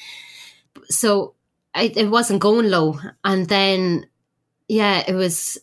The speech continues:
a couple of days, like, they'd said, "Well, if you have a hypo, here's the emergency number, ring us, we'll help you through it." Now, I mean, to say I was scared, I mean, I was absolutely petrified.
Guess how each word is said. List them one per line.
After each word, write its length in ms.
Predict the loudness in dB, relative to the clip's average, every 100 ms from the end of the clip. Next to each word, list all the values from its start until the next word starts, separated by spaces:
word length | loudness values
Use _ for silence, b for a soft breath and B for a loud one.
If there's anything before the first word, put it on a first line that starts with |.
| -14
a 60 | -10
couple 360 | -4 -4 -2
of 80 | -2
days, 540 | 0 0 0 -2 -4
like, 160 | -6 -4
they'd 160 | -4 -2
said, 260 | -2 -2 -4 -6
"Well, 180 | -4 -2
if 140 | 0 -2
you 80 |
have 200 | 0 0
a 80 | 0
hypo, 400 | 0 -2 0 0
here's 340 | 0 0 -2 -2
the 60 |
emergency 480 | 0 0 -2 -6 -2
number, 440 | 0 0 0 -2 0
ring 240 | -2 0
us, 280 | -2 -2 -4
we'll 100 | -4
help 240 | -4 -4
you 80 | -6
through 280 | -4 -2 -2
it." 180 | -2 -6 B B B B B B -4
Now, 140 | -2
I 160 | 0 0
mean, 480 | 2 2 2 -2 -4 _ _ _ _
to 120 | -10
say 200 | -2 0
I 200 | 0 0
was 140 | 0 -2
scared, 300 | -2 -2 -2
I 160 | -2 0
mean, 220 | 0 -2
I 180 | -2 -2
was 300 | -2 -4 -4 -4
absolutely 640 | -4 -4 -4 -4 -4 -6
petrified. 720 | -4 -4 -4 -8 -6 -6 -6